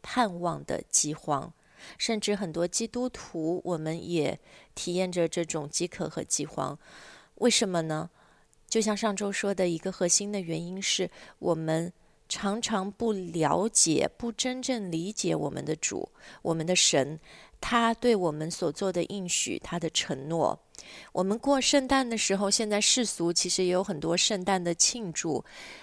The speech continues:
但是这个时候你会发现，世俗圣诞庆祝的平安、盼望和喜乐，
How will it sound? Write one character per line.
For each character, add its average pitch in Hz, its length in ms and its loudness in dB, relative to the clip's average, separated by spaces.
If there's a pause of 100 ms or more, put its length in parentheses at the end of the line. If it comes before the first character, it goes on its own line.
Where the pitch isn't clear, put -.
(100)
但 247 160 2
是 233 260 4 (320)
这 294 140 4
个 240 160 8
时 202 220 2
候 208 160 0
你 180 120 -2
会 190 140 2
发 196 180 4
现， 202 300 2 (300)
世 - 240 2
俗 196 260 0
圣 214 240 2
诞 202 220 4
庆 208 280 4
祝 185 240 0
的 160 320 4 (680)
平 190 280 -2
安、 214 300 4
盼 214 400 -2
望 185 240 4
和 180 220 2
喜 - 320 4
乐， 165 360 2